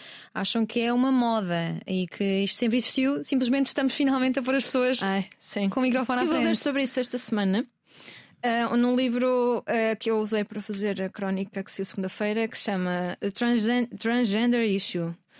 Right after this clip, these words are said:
Speaker 2: da Shawn Fay. E já, falávamos da Bíblia há pouco, já no livro Deuteronômio, que é antes de Cristo, pai, eu nem sei, pai, quinto século antes de Cristo, ahm,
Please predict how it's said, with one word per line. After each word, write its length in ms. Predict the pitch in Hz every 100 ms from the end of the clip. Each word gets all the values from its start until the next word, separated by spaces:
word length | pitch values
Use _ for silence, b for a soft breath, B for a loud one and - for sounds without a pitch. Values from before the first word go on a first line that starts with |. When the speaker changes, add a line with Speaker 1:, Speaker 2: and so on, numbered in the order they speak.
| B
Speaker 2:
da 100 | 202
Shawn 240 | 202 226 220
Fay. 400 | - 180 165 170 b b b b b b _ 247
E 160 | 277
já, 420 | 226 277 349 370 220
falávamos 400 | - 254 240 233
da 80 | 220
Bíblia 300 | 214 196 190
há 20 |
pouco, 380 | 190 180 - - _
já 400 | 202 214 254 262
no 160 | 254 247
livro 240 | 247 220
Deuteronômio, 760 | 208 254 - 233 196 180 185 240 _ _ _ _ _ 254 -
que 180 | - 220
é 480 | 208 202 196 185 - - _ _ _
antes 220 | 220 214 -
de 80 | -
Cristo, 540 | 233 208 - 196 170
pai, 520 | 214 196 190 180 170 - - _
eu 120 | 269
nem 120 | 262 202
sei, 280 | - 175
pai, 240 | 165 190 170
quinto 400 | - 214 196 - - _ -
século 380 | - 190 -
antes 120 | 175 -
de 40 |
Cristo, 260 | 185 - B B B B B B B B _ _ _ _ _ _ - -
ahm, 560 | 233 233 233 240 240